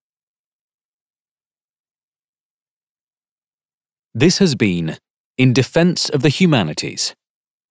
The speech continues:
Book Review, Battle of the Classics, How a Nineteenth Century Debate Can Save the Humanities Today, by Eric Adler. Episode one in the European Liberal Forum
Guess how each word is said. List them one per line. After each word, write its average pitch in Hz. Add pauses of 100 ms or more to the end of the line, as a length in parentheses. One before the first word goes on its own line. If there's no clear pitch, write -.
Book 190
Review, 131 (580)
Battle 123
of 123
the -
Classics, - (180)
How 104
a 98
Nineteenth 127
Century 120
Debate 117 (240)
Can 143
Save 165
the 165
Humanities 160
Today, 95 (400)
by 87
Eric 104
Adler. 76 (800)
Episode 175
one 73 (340)
in 101
the 87
European 127
Liberal 117
Forum 85